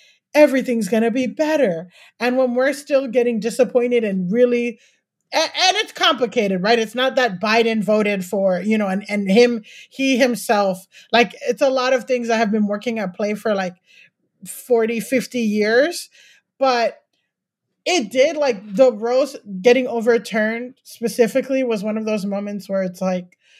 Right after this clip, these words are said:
fuck, like, <laughs> I don't, like, again, we, we, we, we polled, we called, like, I worked the polls, I did all this, I phoned, you know, and, like, shit, like,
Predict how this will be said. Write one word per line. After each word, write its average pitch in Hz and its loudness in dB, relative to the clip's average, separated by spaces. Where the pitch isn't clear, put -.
fuck, 247 -2
like, 214 0
<laughs> - -4
I 247 -2
don't, 330 0
like, 285 4
again, 269 0
we, 240 -4
we, 240 -4
we, 220 -6
we 226 0
polled, 240 0
we 226 -4
called, 247 -2
like, 214 0
I 226 2
worked 247 0
the 254 2
polls, 262 0
I 220 -4
did 247 4
all 247 -2
this, 240 0
I 220 -4
phoned, 254 -2
you 240 0
know, 247 0
and, 233 4
like, 208 -2
shit, - 2
like, 254 0